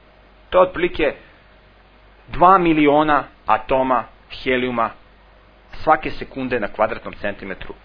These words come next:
površine planete Zemlje emituje se u atmosferu. Dakle, mi veoma precizno znamo. Dakle, znamo kolika je stopa upliva helijuma u atmosferu. Mi takođe znamo kolika je ukupna masa helijuma u atmosferi.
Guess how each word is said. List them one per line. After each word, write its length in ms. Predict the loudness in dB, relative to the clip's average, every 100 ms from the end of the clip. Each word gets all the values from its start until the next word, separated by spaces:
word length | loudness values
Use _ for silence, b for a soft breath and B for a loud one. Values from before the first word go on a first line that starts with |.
| -20 -14
površine 360 | -12 -12 -10
planete 340 | -8 -8 -8 -10
Zemlje 280 | -12 -12 -14
emituje 400 | -12 -12 -12 -12
se 180 | -14 -16 -20 b b b
u 80 | -14
atmosferu. 460 | -14 -16 -18 -20 -20 -20 -20 -16
Dakle, 180 | -10
mi 80 | -10
veoma 380 | -6 -4 0 0
precizno 400 | 0 -2 -4 -12
znamo. 240 | -10 -10 -12 -20 _ -20 _ _ _ _ _ _ -20 _ _ _ -4
Dakle, 220 | -2 0
znamo 240 | -2 -2 -2
kolika 260 | -2 -4
je 40 | -4
stopa 360 | -6 -2 -2 -2
upliva 340 | -6 -2 0
helijuma 360 | -2 -4 -6 -8
u 40 |
atmosferu. 360 | -10 -12 -12 -12 -18 B B
Mi 140 | -4 2
takođe 380 | 4 6 6 4
znamo 280 | 4 6
kolika 360 | 6 4 4 4
je 140 | 4 4
ukupna 480 | 0 2 0 4 6
masa 340 | 6 4 0
helijuma 440 | 0 4 4 4
u 20 | 0
atmosferi. 480 | 0 -8 -4 -6